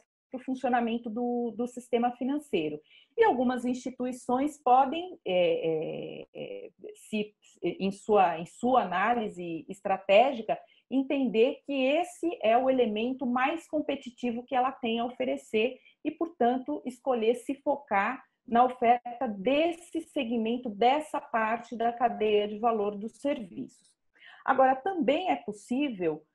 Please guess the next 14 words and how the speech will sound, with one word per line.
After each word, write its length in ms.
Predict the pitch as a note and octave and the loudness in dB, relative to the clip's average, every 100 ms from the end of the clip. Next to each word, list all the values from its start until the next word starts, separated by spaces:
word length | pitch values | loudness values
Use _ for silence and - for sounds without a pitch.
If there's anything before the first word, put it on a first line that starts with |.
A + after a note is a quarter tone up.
| - | -4
é, 340 | D#3+ D3+ D3+ - _ | -2 -2 -6 -10 _
que 280 | - B3+ E4 - | -6 -4 -2 0
a 80 | |
gente 240 | A#3 C4 B3+ | 2 0 -2
continue 640 | D4 D4 D#4 C4+ D4 D4 | -2 -2 0 0 0 -2
vendo 380 | A#3 B3 C#4 C#4+ | -2 0 0 0
modelos 480 | C#4 C4+ G#3 B3 A#3+ | 0 2 4 4 2
de 100 | A#3 | -2
negócio 640 | C4 G#3+ G3+ A3+ A#3+ D4+ - | -4 0 4 4 2 -6 -2
em 100 | C#4 | -2
que 120 | C#4 | 0
o 40 | C#4 | 0
banco 300 | B3+ C4+ D#4+ | 0 0 -2
opera 520 | D#4 A3+ A3+ B3+ | 0 4 4 4